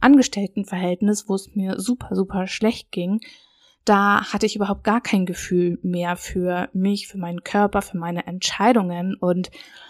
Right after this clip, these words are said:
ich habe mich ganz, ganz lange Zeit, wenn du vielleicht auch schon die ein oder andere Podcast-Folge mehr gehört hast, schon länger hier auf meinem Kanal bist, dann weißt du das.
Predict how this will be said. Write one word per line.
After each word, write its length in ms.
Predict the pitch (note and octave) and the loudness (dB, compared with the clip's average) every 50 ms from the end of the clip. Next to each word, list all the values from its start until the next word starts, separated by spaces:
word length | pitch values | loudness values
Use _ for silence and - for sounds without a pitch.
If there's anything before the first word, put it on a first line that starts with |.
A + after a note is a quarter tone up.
| - | -6
ich 160 | - G3+ - A3+ | -4 -2 0 0
habe 200 | G3 G3 - G3+ | 0 0 0 0
mich 260 | G3 F#3+ F#3+ - - | 0 0 -2 -2 0
ganz, 260 | G3+ G3 G3+ G3+ - | 0 0 0 0 -2
ganz 280 | - G3 F#3+ F#3 - - | -2 -2 -2 -2 -2 -2
lange 320 | F#3+ F#3+ F#3 F#3 F3+ - | 0 0 0 0 -4 -4
Zeit, 560 | - - - - - F#3+ G3+ A3 A#3 - - - _ _ _ - | -6 -6 -4 -4 -2 0 2 2 2 0 -2 -20 _ _ _ -16
wenn 200 | - - F#3+ F#3 | -8 -6 -4 -4
du 300 | F3+ F#3+ F3+ F3+ F3+ F#3 _ _ | -2 -4 -4 -4 -4 -6 _ _
vielleicht 320 | - - F#3 F#3 F3+ - - | -6 -2 -2 -2 -2 -4 -6
auch 80 | F#3+ | -6
schon 160 | F#3+ - G#3+ G3 | -4 -2 -2 -2
die 120 | F#3 - | -2 -2
ein 140 | F#3 F#3 F#3+ | -4 -4 -4
oder 160 | F#3+ F#3+ - | -4 -4 -2
andere 240 | F#3+ F#3+ F#3 F#3 F#3 | -2 -2 0 -2 -2
Podcast-Folge 720 | - - G3 - - - F#3+ - - - F#3+ F#3 F#3 F#3 | -2 -4 -6 -4 -4 -6 -6 -6 -4 -4 -4 -2 -2 -2
mehr 280 | F#3 F#3 G3 G#3+ A3+ | -2 0 0 0 0
gehört 400 | G#3+ A3 G3 - G3+ G3 G3 - | 0 -2 -2 0 -2 -2 -2 -4
hast, 160 | - G3 - - | -6 -6 -4 -4
schon 100 | F#3+ F3+ | -4 -4
länger 200 | F3+ F#3 G3 G3+ | -4 -2 -2 -2
hier 200 | G3 - G3+ F#3+ | -2 -2 -4 -4
auf 80 | F#3 | -4
meinem 260 | - F#3 F#3 F#3 F#3 | -6 -6 -6 -6 -8
Kanal 400 | - - - F3+ F#3+ G3 G#3 G#3+ | -8 -8 -8 -8 -6 -4 -4 -2
bist, 280 | G3+ G#3+ G#3+ G#3 - - | 0 0 -2 -2 -2 -4
dann 140 | F#3+ F3+ F3 | -4 -2 0
weißt 260 | F3+ F#3+ G3+ - - | 0 0 0 2 2
du 20 | |
das. 300 | G#3 A3 G#3+ A3 G#3+ - | 2 2 2 0 -2 -4